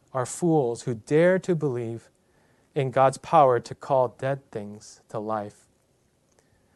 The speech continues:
The resurrection should unsettle us. The resurrection, if we really believe it, should cause us to look like fools who dare to believe that Jesus can change everything. The resurrection, if you believe it, is proof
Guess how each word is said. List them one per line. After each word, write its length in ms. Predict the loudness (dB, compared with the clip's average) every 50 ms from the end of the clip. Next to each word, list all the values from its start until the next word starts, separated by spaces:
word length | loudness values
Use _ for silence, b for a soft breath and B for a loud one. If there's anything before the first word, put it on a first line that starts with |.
| _ _ _ _ _ -4
The 80 | -4 0
resurrection 800 | 4 6 6 6 6 6 8 8 6 6 6 0 -2 -2 -2
should 260 | -4 -4 -4 -2 -2
unsettle 600 | -2 -6 -8 -10 -12 -6 -4 -4 -2 -2 -2 -4 -4
us. 360 | -6 -8 -12 -16 -20 -20 _ _ _ _ _ _ _ _ _
The 80 | -4 2
resurrection, 560 | 4 4 4 6 6 4 4 4 2 0 -2
if 160 | -2 -2 -2
we 100 | 0 -2
really 340 | -2 -2 0 0 0 2 0
believe 320 | 0 0 -2 -4 -2 -2 -2
it, 140 | -2 -2
should 180 | -2 -6 -6 -6
cause 400 | -10 -2 0 0 2 2 0 -2
us 160 | -2 -4 -6 -8
to 120 | -10 -10
look 300 | -6 -4 -4 -4 -2 -2
like 180 | -2 -2 -2 -4
fools 440 | -2 0 0 2 2 0 0 -2
who 180 | -4 -8 -8 -8 _ _
dare 480 | -4 -2 0 0 0 -2 -2 -4 -6 -8 B B B B B
to 120 | -4 -4 -2
believe 400 | 0 0 2 2 2 2 2 0
that 180 | -2 -4 -2
Jesus 320 | -2 -2 -2 -2 -2 -4 -6
can 560 | _ -20 -12 -8 -6 -4 -4 -4 -6 -6 -8 _ b b b b b b b b b _ _ _
change 420 | -4 -2 0 0 0 -2 -6 -6
everything. 520 | -8 -8 -8 -8 -12 -14 -14 -18 -18 -18 -20 _ _ _ _ _ _ _ _ _ _ _ _ _ -8
The 100 | -4 4
resurrection, 520 | 4 6 6 6 6 6 6 4 4 0
if 120 | 0 0 0
you 100 | -2 0
believe 400 | 2 2 2 2 2 2 2 2
it, 100 | 2 2
is 120 | 2 0
proof 320 | 0 2 4 4 4 2